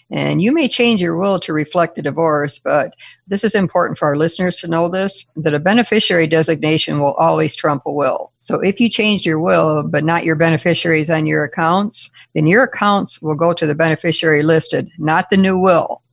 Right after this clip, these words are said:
And secondly, I've seen this with old life insurance policies. Let's say your parent took out this old policy for you years ago and they're still listed as the beneficiary.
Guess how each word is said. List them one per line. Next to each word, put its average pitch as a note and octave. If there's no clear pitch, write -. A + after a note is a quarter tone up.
And E3+
secondly, A3+
I've F3+
seen F#3+
this F3+
with D#3+
old F3
life E3
insurance C#3+
policies. D3
Let's D#3+
say F3+
your D#3
parent F3+
took F3
out E3+
this C#3+
old F#3
policy F3
for E3+
you E3
years E3
ago D#3+
and D#3
they're E3
still E3
listed D#3+
as D#3
the D#3+
beneficiary. E3+